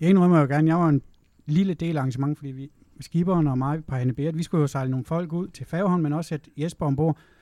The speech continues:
Og jeg kan bed mærke i en fed bemærkning ombord på skibet, fordi der var en, en knægt, der sagde, jeg siger til hans far,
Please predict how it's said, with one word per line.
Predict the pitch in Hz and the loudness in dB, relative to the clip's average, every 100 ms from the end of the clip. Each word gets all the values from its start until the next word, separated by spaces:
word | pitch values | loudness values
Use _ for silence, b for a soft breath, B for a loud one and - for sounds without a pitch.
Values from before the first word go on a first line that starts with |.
| b b | b b
Og | b 135 135 | b -2 0
jeg | 143 | 0
kan | 165 175 170 | 0 0 2
bed | 165 | 6
mærke | 160 208 | 6 6
i | 202 | 4
en | 156 | 2
fed | - 208 | 2 0
bemærkning | 196 156 147 175 196 170 | 2 2 2 0 0 0
ombord | 147 190 175 | 0 -2 -4
på | |
skibet, | - - 175 156 | -10 -8 -8 -8
fordi | 143 151 | -10 -10
der | 160 | -6
var | 175 | -4
en, | 180 - - | -4 -8 -8
en | 156 | -6
knægt, | 131 160 180 | -2 -4 -4
der | - | -8
sagde, | 156 151 147 | -8 -6 -4
jeg | 139 | -6
siger | 143 165 | -6 -6
til | 151 | -2
hans | 143 | -2
far, | - 143 | -2 -4